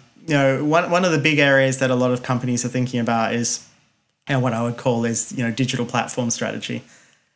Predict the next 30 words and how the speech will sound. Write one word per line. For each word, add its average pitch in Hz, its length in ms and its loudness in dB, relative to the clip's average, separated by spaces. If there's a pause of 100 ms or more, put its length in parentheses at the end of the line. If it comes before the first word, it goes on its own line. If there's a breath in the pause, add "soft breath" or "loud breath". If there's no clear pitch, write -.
(160)
But 160 100 6
at 170 140 6
its 156 160 -2
heart, 160 420 2
what 143 160 2
is 135 180 0
this, 135 260 0
this 135 260 0
is 123 100 -2
about? 123 320 2
It's 123 120 -2
about 123 260 0
modernizing 123 720 2
their 117 120 0
underlying 113 540 -2
tech - 300 -8
platforms 139 720 -4 (260 loud breath)
so 139 220 2
that 127 180 2
their 127 220 2
development 123 640 0
and 120 160 -2
product 120 360 -2
teams 131 360 0
can 113 160 -4
bring 120 240 0
things 117 240 -4
to 117 80 -2
market 110 360 -4
quicker. 156 380 -4